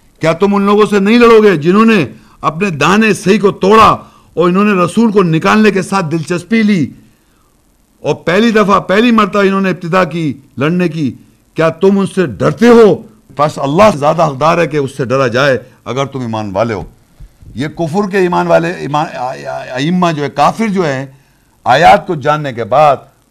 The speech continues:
کفر کرتے آ رہے ہیں زندگی میں، آیت کو چھپاتے ہیں اور کوئی اور باتیں بتاتے ہیں،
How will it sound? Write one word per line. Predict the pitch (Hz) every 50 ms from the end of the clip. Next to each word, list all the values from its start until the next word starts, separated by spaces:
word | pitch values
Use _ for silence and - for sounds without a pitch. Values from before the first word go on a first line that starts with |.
| _ _
کفر | - 247 254 247 311 302 220
کرتے | 233 233 214 165 185 196
آ | 180 170 165
رہے | 160 160
ہیں | 151
زندگی | 135 147 147 151 139 135 123 131 123
میں، | 117 139 147 135 113 - - - _ _ _ _ _ _ _ _ _ _ _ _ _ _ _ _ -
آیت | 98 120 151 165 160
کو | - 170
چھپاتے | - - 139 127 160 165 185 151 151 175
ہیں | 165 151 139
اور | 135 131 127
کوئی | 120 147 160 156
اور | 180 190
باتیں | 170 175 165 147 165 160
بتاتے | 147 131 131 123 123 - 127 127
ہیں، | 139